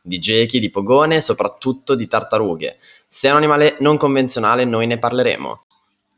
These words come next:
Tarta Genius, direi di stare leggeri per la prima puntata, parliamo di qualcosa di semplice, quale la differenza tra animale domestico e animale esotico. Allora, differenza sostanziale tra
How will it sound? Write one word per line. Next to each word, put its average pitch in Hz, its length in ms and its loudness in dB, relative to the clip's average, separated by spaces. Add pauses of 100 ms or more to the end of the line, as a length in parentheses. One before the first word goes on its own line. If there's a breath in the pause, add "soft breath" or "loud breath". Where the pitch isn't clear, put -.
(440 loud breath)
Tarta 117 280 -2
Genius, 143 580 2
direi 104 300 0
di 131 100 -2
stare 139 300 -2
leggeri 151 420 0
per 123 160 -4
la 101 100 -2
prima 113 280 -8
puntata, 120 580 -4
parliamo 95 460 -10
di 92 100 -18
qualcosa 110 500 -10
di 101 140 -12
semplice, 139 1040 -4
quale 110 360 0
la 104 100 -2
differenza 110 560 -8
tra 95 120 -8
animale 92 480 -6
domestico 123 840 -6
e 110 80 -8
animale 98 500 -4
esotico. 87 800 -14 (400 loud breath)
Allora, 120 180 0
differenza 156 460 0
sostanziale 123 960 -2
tra 90 400 -2